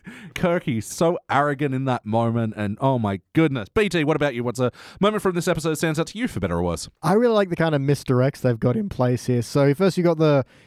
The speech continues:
Speaker 2: Homer does file for divorce. You're like, "Oh, what's going on here?" You assume they're gonna reset to zero, but there is a moment there of just, "Wait, what?"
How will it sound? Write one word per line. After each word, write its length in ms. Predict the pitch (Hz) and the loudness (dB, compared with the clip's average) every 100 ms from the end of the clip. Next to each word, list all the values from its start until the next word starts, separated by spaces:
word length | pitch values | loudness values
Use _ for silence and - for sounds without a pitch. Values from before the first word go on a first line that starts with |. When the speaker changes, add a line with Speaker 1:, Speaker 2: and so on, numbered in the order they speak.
| - | 0
Speaker 2:
Homer 240 | 240 233 | 2 2
does 360 | 151 147 170 147 | 2 4 4 2
file 340 | - 147 151 | 0 2 4
for 180 | 127 131 | 2 0
divorce. 480 | 123 110 139 170 117 | 0 2 2 4 2
You're 100 | 135 | 0
like, 60 | 123 | 0
"Oh, 140 | 151 117 | 0 2
what's 220 | 120 - | 0 -2
going 220 | 123 123 | -2 0
on 120 | 120 | 0
here?" 180 | 139 143 | 0 0
You 260 | 127 143 151 - | -2 -4 -8 -2
assume 320 | 180 - 233 | -2 2 2
they're 100 | 170 | 2
gonna 100 | 135 127 | 0 2
reset 300 | 131 - 120 | 0 2 -2
to 60 | |
zero, 180 | 123 139 | 2 0
but 60 | 135 | 2
there 80 | 208 | 0
is 100 | 170 | 0
a 40 | |
moment 260 | 143 165 147 | 2 2 2
there 140 | 131 | 0
of 80 | 127 | 0
just, 220 | 131 127 - - _ - | 0 -2 -4 -20 _ -16
"Wait, 200 | - 113 | -4 -2
what?" 280 | 107 113 180 | -2 -2 -4